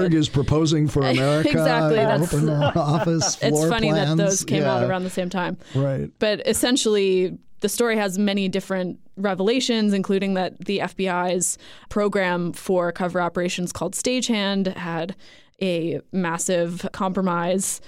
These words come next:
Speaker 1: within recent years, uh, this work is incredibly difficult, and it will continue to be. And the conversation about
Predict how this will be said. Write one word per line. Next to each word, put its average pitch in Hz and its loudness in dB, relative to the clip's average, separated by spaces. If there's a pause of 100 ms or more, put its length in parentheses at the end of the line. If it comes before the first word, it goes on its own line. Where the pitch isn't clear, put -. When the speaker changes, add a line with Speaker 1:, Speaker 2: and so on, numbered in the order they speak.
(180)
Speaker 1:
within 185 0
recent 180 -2
years, 180 -2
uh, 160 0 (200)
this 190 -4
work 185 -2
is 175 -4
incredibly 180 -4
difficult, 165 -6
and 175 -4
it 165 -6
will 165 -6
continue 175 -4
to 180 -4
be. 165 -4 (440)
And 165 -4 (200)
the 190 -4
conversation 185 -2
about 165 -6